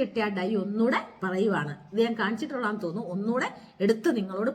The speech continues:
പറയുന്നത് ഇതിന് വേണ്ടിയിട്ടാണ്. എനിക്ക് നന്നായിട്ട് പിടിച്ചു, നിങ്ങളും ഇത് ചെയ്ത് നോക്കിക്കോ. ഞാനാണെങ്കിൽ കെമിക്കൽ ഉപയോഗിച്ചുകൊണ്ടിരുന്ന ആളല്ലായിരുന്നോ, ഏ,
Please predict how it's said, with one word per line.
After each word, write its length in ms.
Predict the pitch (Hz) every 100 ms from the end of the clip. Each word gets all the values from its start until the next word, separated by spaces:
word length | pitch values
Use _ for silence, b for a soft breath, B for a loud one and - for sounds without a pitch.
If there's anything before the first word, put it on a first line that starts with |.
| 214
പറയുന്നത് 420 | 180 196 233 320 240
ഇതിന് 180 | 208 226
വേണ്ടിയിട്ടാണ്. 520 | 233 226 226 170 262 440 175
എനിക്ക് 280 | 180 - 427 466 147 135
നന്നായിട്ട് 580 | 160 214 330 269 - 508 - -
പിടിച്ചു, 240 | 170 170
നിങ്ങളും 400 | 160 175 202 247 208
ഇത് 60 | -
ചെയ്ത് 160 | 175 170 175
നോക്കിക്കോ. 320 | 175 180 311 B B -
ഞാനാണെങ്കിൽ 480 | 202 247 262 254 311 339 B -
കെമിക്കൽ 420 | 214 247 - 320 294
ഉപയോഗിച്ചുകൊണ്ടിരുന്ന 760 | 269 277 302 269 269 254 233
ആളല്ലായിരുന്നോ, 500 | 214 240 180 156 131 - B B
ഏ, 80 | 175